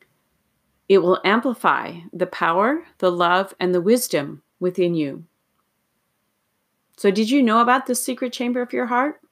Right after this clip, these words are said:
Can you actively tie yourself to your God presence? Yes, you can, but how? So tomorrow, we will take up how you can create a sacred space in your home.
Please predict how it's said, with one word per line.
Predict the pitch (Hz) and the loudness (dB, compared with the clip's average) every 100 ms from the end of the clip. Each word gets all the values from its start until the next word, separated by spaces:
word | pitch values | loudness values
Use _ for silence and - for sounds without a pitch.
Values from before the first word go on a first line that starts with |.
| _ _ _ _ _ _ _ _ _ _ _ _ | _ _ _ _ _ _ _ _ _ _ _ _
Can | 202 208 | 0 2
you | 240 - | 2 2
actively | 139 156 - 226 233 254 | 0 -2 0 -2 2 0
tie | 240 - 170 | -2 0 0
yourself | 202 220 - 208 220 | 0 -2 0 0 -2
to | - | 0
your | 185 | 0
God | 180 170 190 | 2 0 0
presence? | - 214 220 277 269 - - _ _ _ _ _ _ _ _ _ _ _ | -2 -4 -2 -4 -4 -12 -16 _ _ _ _ _ _ _ _ _ _ _
Yes, | 160 180 208 - | 0 2 2 0
you | 220 | -2
can, | 214 247 254 196 85 190 170 _ | -2 0 2 2 -2 -8 -14 _
but | 180 170 | -4 -4
how? | 185 175 165 131 165 - _ _ _ _ _ _ _ _ _ _ _ _ _ _ _ | 0 0 2 -2 -6 -18 _ _ _ _ _ _ _ _ _ _ _ _ _ _ _
So | 208 | -2
tomorrow, | 208 220 285 339 170 226 240 _ _ _ _ _ | 2 4 4 4 2 0 -4 _ _ _ _ _
we | 180 214 | 0 2
will | 254 | 2
take | 254 285 285 | 2 0 2
up | 180 175 - _ _ - | -2 -2 -12 _ _ -6
how | 208 | 0
you | 185 208 | 0 2
can | 247 226 | 0 0
create | - 226 190 - | 0 2 2 -2
a | 175 | -8
sacred | - 170 175 - | -4 -4 -4 -8
space | - 185 - | -2 -2 0
in | 165 | -4
your | 170 | -6
home. | 175 175 160 160 185 | -4 -4 -4 -10 -16